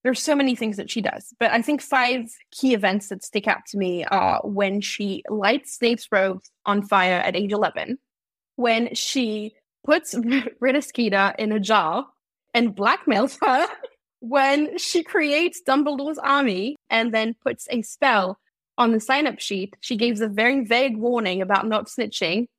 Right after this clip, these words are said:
but doesn't actually <laughs> explain what happens. And then, uh, Ma-, Marietta, who snitches on them, gets purple boils <laughs> all over her face, permanent. There's the Umbridge thing, which for me is actually literally not even great. It's dark.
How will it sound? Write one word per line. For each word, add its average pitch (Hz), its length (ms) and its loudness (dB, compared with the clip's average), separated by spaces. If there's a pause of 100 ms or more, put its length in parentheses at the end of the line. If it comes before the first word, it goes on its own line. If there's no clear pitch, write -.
but 202 100 -4
doesn't 233 200 2
actually 269 340 0
<laughs> - 20 2
explain 220 340 0
what - 100 -6
happens. 196 600 0 (100)
And 208 200 2
then, 196 260 0 (720)
uh, 208 180 2
Ma-, 220 260 2
Marietta, 214 720 2
who 220 120 -4
snitches 196 480 -2
on 226 180 2
them, 202 240 2
gets - 320 -6
purple 254 400 2
boils 208 560 2
<laughs> - 20 -16
all 233 140 -4
over 240 240 0
her 240 180 0
face, 339 720 0 (520)
permanent. 302 920 0 (600)
There's 262 440 2
the 262 240 -4
Umbridge 370 380 0
thing, 202 240 -2
which 226 220 -6
for 285 100 0
me 240 120 0
is 208 60 0
actually 196 400 -4 (140)
literally 202 360 2
not 190 140 0
even 190 160 -4
great. 170 220 2
It's - 180 -10
dark. - 420 -2